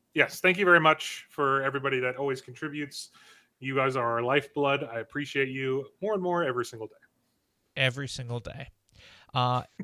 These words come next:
Speaker 2: <laughs> if you wanna join our Discord, we got the link in our show notes. Uh,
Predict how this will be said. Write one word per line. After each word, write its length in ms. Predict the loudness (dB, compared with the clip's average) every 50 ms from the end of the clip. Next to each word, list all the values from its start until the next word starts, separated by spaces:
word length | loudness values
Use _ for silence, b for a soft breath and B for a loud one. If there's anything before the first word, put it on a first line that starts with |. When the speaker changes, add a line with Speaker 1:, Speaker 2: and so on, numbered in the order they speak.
| -10 _
Speaker 2:
<laughs> 300 | -10 -10 -10 _ _ -6
if 140 | -6 -4
you 80 | -2 0
wanna 180 | 0 0 0 -2
join 380 | -2 -2 0 0 -2 -2 -4
our 160 | -4 -4 -4 -2
Discord, 480 | 0 0 -2 -2 -4 -6 -6 -8 -8 -8
we 100 | -8 -4
got 160 | -4 -4 -4 -4
the 60 | -6
link 220 | -8 -8 -8 -8
in 100 | -8 -8
our 80 | -8 -8
show 220 | -8 -8 -8 -8
notes. 400 | -6 -6 -8 -8 -8 -10 -10 -10 -8
Uh, 320 | -8 -6 -6 -6 -6 -8